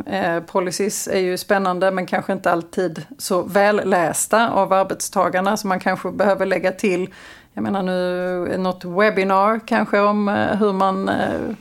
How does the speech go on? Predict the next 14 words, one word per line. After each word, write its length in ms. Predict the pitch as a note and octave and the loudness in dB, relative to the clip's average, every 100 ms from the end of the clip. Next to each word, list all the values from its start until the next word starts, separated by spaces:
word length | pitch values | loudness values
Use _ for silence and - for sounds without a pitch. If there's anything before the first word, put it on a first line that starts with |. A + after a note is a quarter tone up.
| - - - | -16 -14 -2
hur 120 | G#3+ | 0
det 60 | G#3 | 2
fungerar, 840 | A3 G#3 G#3+ F#3+ F#3 - - - | 2 2 2 2 0 -2 -2 -2
eh, 80 | - | 0
med 320 | G3+ G3+ G3 | 2 4 4
ar-, 80 | G#3 | 2
med 160 | G#3 G3+ | 2 2
hemarbete 800 | G#3+ G#3+ F#3+ F#3+ F#3+ - G3+ G3+ | 4 4 2 2 0 2 4 4
och, 380 | G3 G3 F#3+ F#3+ - - _ | 4 4 0 -4 -20 -20 _
eh, 340 | - A2+ F#2+ - - - - _ - - - | -6 -4 -4 -4 -8 -16 -20 _ -20 -10 0
på 100 | C4 | 2
ett 100 | B3+ | 4
annat 280 | C4 G#3 - | 4 2 2
sätt 280 | F#3+ - | -2 -2